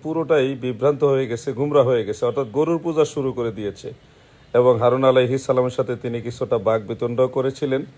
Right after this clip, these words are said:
যেটা পবিত্র কোরআনুল কারীমের মধ্যে উল্লেখ রয়েছে। প্রিয় দর্শক, এই স্থানটি মিশরের রাজধানী কায়রো থেকে বেশ অনেকটা দূরে, প্রায় আট ঘন্টা জার্নি করে এখানে আসতে হয়েছে আমাদের, এবং পাহাড় পর্বত বেষ্টিত এলাকা।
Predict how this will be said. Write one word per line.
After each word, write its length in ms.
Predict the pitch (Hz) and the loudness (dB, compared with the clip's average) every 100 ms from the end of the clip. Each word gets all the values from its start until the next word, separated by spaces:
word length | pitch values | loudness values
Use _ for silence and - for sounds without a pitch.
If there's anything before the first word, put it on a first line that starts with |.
| - 123 | -14 -8
যেটা 180 | 117 113 | -4 -4
পবিত্র 360 | 120 127 - 127 | -6 -10 -8 -6
কোরআনুল 520 | - 104 113 117 113 | 0 2 2 0 -2
কারীমের 480 | - 110 127 127 117 | 0 0 0 0 0
মধ্যে 240 | 110 101 | -2 -2
উল্লেখ 320 | 98 107 110 | -2 -2 0
রয়েছে। 360 | 107 95 - - - - - - - - | -2 -6 -8 -14 -16 -20 -20 -20 -20 0
প্রিয় 140 | 135 | 4
দর্শক, 500 | 139 147 - 151 135 - | 6 4 6 6 6 4
এই 120 | - | -2
স্থানটি 640 | - 139 135 139 127 143 - - - - _ | 2 2 2 0 -2 -2 -8 -20 -20 -20 _
মিশরের 500 | 117 123 143 139 139 135 - | -6 -2 2 4 4 2 -2
রাজধানী 500 | 110 117 117 131 127 | -2 0 4 2 2
কায়রো 280 | 123 117 123 | 2 2 2
থেকে 520 | 120 135 123 120 180 160 | -2 -4 -2 -2 -4 -4
বেশ 240 | 139 156 - | -2 -2 -2
অনেকটা 560 | 131 151 160 143 139 | -2 0 0 2 0
দূরে, 380 | 117 117 113 156 - | 2 0 -2 -2 -4
প্রায় 160 | 117 113 | -6 -2
আট 240 | 120 107 | 0 0
ঘন্টা 340 | 113 131 131 123 | 0 0 2 2
জার্নি 340 | 117 113 117 | 2 0 -2
করে 240 | 117 113 | -2 -2
এখানে 220 | 101 117 110 | -2 -4 -8
আসতে 260 | 98 - | -8 -8
হয়েছে 360 | 107 120 120 135 | -2 -2 -2 -2
আমাদের, 340 | 117 110 131 147 - _ _ _ _ | -2 0 -2 -2 -8 _ _ _ _
এবং 300 | 113 120 117 101 | 0 2 0 0
পাহাড় 440 | 120 110 123 120 - | 2 6 6 6 4
পর্বত 380 | 120 113 117 98 | 2 4 2 2
বেষ্টিত 400 | 117 120 147 120 | -2 -4 -2 0
এলাকা। 440 | 107 107 123 190 | 0 0 0 -2